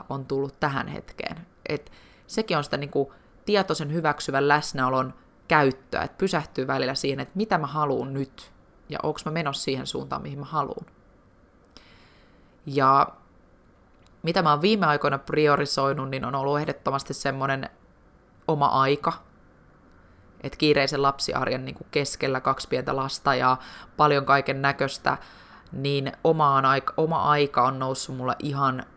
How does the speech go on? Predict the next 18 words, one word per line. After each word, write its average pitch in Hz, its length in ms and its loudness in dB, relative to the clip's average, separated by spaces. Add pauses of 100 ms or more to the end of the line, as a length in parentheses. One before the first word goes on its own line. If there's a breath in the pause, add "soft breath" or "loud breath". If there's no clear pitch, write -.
(300)
niinku 139 240 -6
todella 143 380 0
isoksi 139 280 -6
prioriteetiksi, 147 920 0
ja 135 40 -6
se - 140 -6
auttaa 139 360 -2
mua 135 120 -6
menestyä, 151 480 -2
koska - 460 0
mä 139 120 -4
pystyn 135 380 -4
lepää 143 400 2
silloin, 135 580 -2
kerää 139 240 0
mun 127 240 -6
ajatuksia, 143 680 0
keskittyä - 600 -6